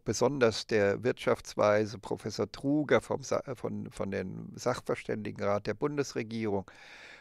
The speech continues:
würde natürlich sagen, na ja, dieser Marktradikalismus ist natürlich total schädlich und, und, äh, total gefährlich. Ja,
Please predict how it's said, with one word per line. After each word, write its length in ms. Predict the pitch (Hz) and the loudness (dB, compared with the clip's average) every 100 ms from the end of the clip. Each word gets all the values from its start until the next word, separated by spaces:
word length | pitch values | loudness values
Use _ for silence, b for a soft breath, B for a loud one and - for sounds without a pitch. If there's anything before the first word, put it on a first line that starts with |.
| B | B
würde 260 | - 123 120 | -2 -2 0
natürlich 580 | 120 107 143 156 139 - | -4 -4 -4 -2 -4 -2
sagen, 400 | 117 - 92 98 | 0 2 0 0
na 100 | 98 | 0
ja, 200 | 113 104 | 0 -2
dieser 280 | 110 101 95 | -2 -2 0
Marktradikalismus 1040 | 98 104 - - 117 113 120 120 - 117 | 2 0 0 -2 -2 -2 -4 -4 -4 -6
ist 300 | - 156 - | 0 2 2
natürlich 460 | 139 - 120 101 - | -2 -2 -4 -4 -6
total 420 | 101 - 92 98 | -6 0 2 2
schädlich 640 | - 110 107 - 101 - - | 0 -2 -2 -4 -8 -8 -8
und, 220 | 110 - | -8 -4
und, 400 | - 95 95 87 | -2 -2 -4 -6
äh, 160 | - | -6
total 480 | 98 - - 95 104 | -6 -8 -2 0 0
gefährlich. 880 | - - - 104 101 104 120 156 - B B B B B B B | -2 -14 -6 -2 0 2 0 -4 -8 B B B B B B B
Ja, 320 | - 120 160 | 8 8 8